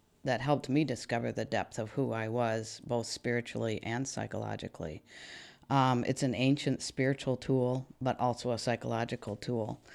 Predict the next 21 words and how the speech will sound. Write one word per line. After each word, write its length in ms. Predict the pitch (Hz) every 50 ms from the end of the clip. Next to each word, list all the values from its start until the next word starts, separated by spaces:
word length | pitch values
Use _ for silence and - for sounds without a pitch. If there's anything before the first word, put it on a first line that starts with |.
| - - - - - - - - -
And 220 | 143 147 147 143 147
it 120 | 143 -
connects 520 | - 160 156 151 151 156 170 165 - - 156
us 200 | 139 127 - -
to 160 | - - 131
the 160 | 127 131 123
three 380 | - - - 139 131 135 135 127
intelligence 760 | 120 120 117 - - 123 131 127 123 123 - 113 110 110 - 98
of, 320 | 101 110 107 110 113 110 - - - - _ _ -
um, 520 | 117 113 110 110 107 107 110 113 110 - - -
the 100 | 135 139
three 180 | - - 165
centers 320 | 143 - 151 139 139 123 120
of 80 | 113
intelligence 600 | 117 117 113 123 120 123 123 117 - 107 104 -
that 180 | - 110 - -
we 120 | 107 110
have, 440 | 101 107 107 98 95 92 - - - - _ - _ _
our 160 | - 131 123 117
body 360 | 117 113 113 120 127 131 131
intelligence, 800 | 135 135 - 131 131 127 131 127 - 135 131 123 120 - -